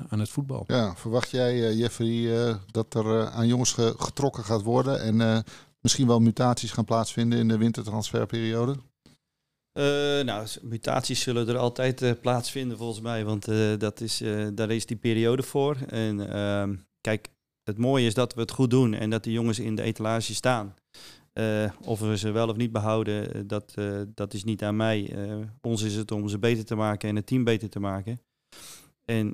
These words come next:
Speaker 3: eh, gaan ze of blijven ze, dat is mooi als ze blijven. Als ze weggaan, dan graag voor, eh,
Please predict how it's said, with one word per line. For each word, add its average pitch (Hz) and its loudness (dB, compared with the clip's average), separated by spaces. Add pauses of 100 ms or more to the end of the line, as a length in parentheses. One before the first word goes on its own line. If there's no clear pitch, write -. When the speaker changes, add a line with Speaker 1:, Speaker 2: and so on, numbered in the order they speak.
Speaker 3:
eh, 104 0 (500)
gaan 127 0
ze 113 -8
of 110 -10 (120)
blijven 120 2
ze, 107 -2
dat 104 -4
is 104 -8
mooi 127 0
als 123 -4
ze 131 -4
blijven. 123 2
Als 120 -2
ze 120 -4
weggaan, 113 -2
dan 104 0
graag 113 -2
voor, 110 -4
eh, 104 -2